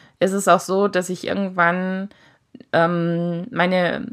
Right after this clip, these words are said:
persönlichen Anteile, also ich hab so, ich hab mindestens drei Stimmen im Kopf, wobei die dritte immer noch ein bisschen ruhiger ist. Manchmal sind's auch vier, aber,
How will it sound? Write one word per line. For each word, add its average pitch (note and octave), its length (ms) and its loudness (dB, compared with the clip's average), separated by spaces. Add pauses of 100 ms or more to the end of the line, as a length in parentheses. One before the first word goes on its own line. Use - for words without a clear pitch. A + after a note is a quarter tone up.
(140)
persönlichen G3+ 540 2
Anteile, E3+ 640 2
also E3 200 0
ich F3+ 140 -4
hab G3 140 0
so, F#3 320 0
ich - 300 -4
hab - 340 -2
mindestens A#3 560 2
drei G#3 240 0
Stimmen B3 380 0
im A#3+ 120 0
Kopf, - 460 -4 (400)
wobei F#3+ 240 4
die G3 140 0
dritte A3 300 -2
immer G3 180 2
noch F3+ 120 0
ein F3+ 80 -4
bisschen F3+ 280 -4
ruhiger A3+ 240 0
ist. A3+ 100 -2
Manchmal B3+ 380 2
sind's F#3+ 180 -2
auch E3 140 0
vier, C4+ 400 -2
aber, G#3 380 6